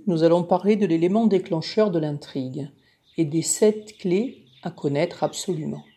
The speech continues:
D'abord, nous verrons qu'est-ce que c'est qu'un élément déclencheur et quel est le bon timing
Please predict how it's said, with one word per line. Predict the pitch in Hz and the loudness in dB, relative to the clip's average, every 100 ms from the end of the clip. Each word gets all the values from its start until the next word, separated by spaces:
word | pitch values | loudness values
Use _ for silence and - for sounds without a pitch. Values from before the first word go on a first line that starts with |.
| _ _ _ _ _ _ _ _ _ _ - - - _ - | _ _ _ _ _ _ _ _ _ _ -20 -20 -20 _ 2
D'abord, | 208 277 294 | 6 8 8
nous | 214 | 6
verrons | 185 185 240 | 6 4 2
qu'est-ce | 233 277 277 - | 2 4 4 2
que | 196 | -2
c'est | 196 262 285 | 0 0 0
qu'un | - 170 | 0 0
élément | 156 160 220 | 0 0 0
déclencheur | 220 165 - 139 - - - - _ _ _ _ _ | 0 -2 -6 -10 -10 -14 -18 -20 _ _ _ _ _
et | - 160 | -10 0
quel | 214 226 | 4 6
est | |
le | 220 | 4
bon | 170 175 | 2 0
timing | 185 165 147 151 185 240 | 2 2 2 0 -2 -2